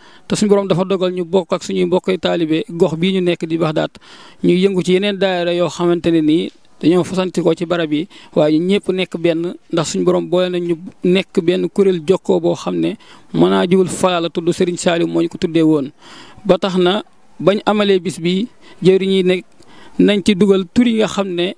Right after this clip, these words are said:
mooy daayira yi fi nekk, nga xam ne ñoo war a jàng ci bis boobu. Ñuy fàttali ñëpp ne Hizbut Tarqiyyah muy kuréel gu mag gi, wa-, ba ci wala gu ndaw gi yëpp ñu ngi leen ci woo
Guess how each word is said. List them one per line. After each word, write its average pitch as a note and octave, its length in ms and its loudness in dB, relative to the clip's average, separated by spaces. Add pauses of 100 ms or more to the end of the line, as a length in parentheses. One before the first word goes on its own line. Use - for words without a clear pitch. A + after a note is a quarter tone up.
mooy F#3+ 220 0
daayira F#3+ 260 0
yi F#3 80 0
fi G3+ 120 -4
nekk, F#3 220 0 (280)
nga G#3 100 -4
xam F3+ 100 2
ne F#3 60 0
ñoo F#3+ 140 2
war F#3 120 2
a F3+ 100 -2
jàng F#3 200 -2
ci F3 80 -14
bis D#3+ 140 -6
boobu. D#3+ 320 -2 (560)
Ñuy F#3 160 4
fàttali F#3 400 0
ñëpp G#3 260 0
ne F3+ 220 0 (260)
Hizbut F#3+ 200 -2
Tarqiyyah F3 520 0 (180)
muy F#3+ 200 -2
kuréel G3 240 2
gu F3 100 -2
mag E3+ 240 0
gi, E3 180 -2 (560)
wa-, - 220 4
ba F#3+ 180 0
ci G#3+ 220 -2
wala G#3 240 2
gu G3 140 -2
ndaw G3 200 0
gi F3+ 120 -4 (120)
yëpp G#3 160 0
ñu F#3 60 0 (100)
ngi G3 40 -2
leen G3 220 -2
ci F#3+ 200 0
woo G3 340 2